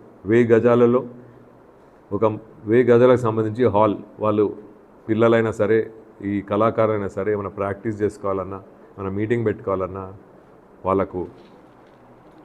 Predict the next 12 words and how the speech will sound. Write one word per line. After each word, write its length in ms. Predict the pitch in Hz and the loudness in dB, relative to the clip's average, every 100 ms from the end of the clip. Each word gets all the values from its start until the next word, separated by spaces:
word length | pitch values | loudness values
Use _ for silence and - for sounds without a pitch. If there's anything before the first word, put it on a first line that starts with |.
| - - - - - - - - 113 | -20 -20 -20 -20 -20 -20 -20 -8 -2
శాంక్షన్ 400 | 107 107 113 104 | 0 0 -2 0
చేయడం 200 | 98 92 | -2 -4
జరుగుతుంది. 360 | 92 92 95 107 - - | -6 -8 -10 -12 -16 -8
Already 280 | 98 107 113 98 - - - - - - - - - _ _ - | 0 2 2 0 -6 -18 -20 -20 -20 -20 -20 -20 -20 _ _ 0
ప్లేస్ 260 | 104 104 113 | 0 2 2
కూడా 160 | 104 92 80 - - - - - - _ - 95 | 2 2 -2 -16 -20 -20 -20 -20 -20 _ -8 -2
వెయ్యి 160 | 104 | 0
గజాలు 260 | 101 101 104 | 2 2 4
కూడా 100 | 110 104 | 4 4
వాళ్ళకు 240 | 101 95 98 | 2 -2 -2
ఇవ్వడం 220 | 101 104 95 | 0 -2 -2
జరిగింది 320 | 92 92 98 | -4 -6 -10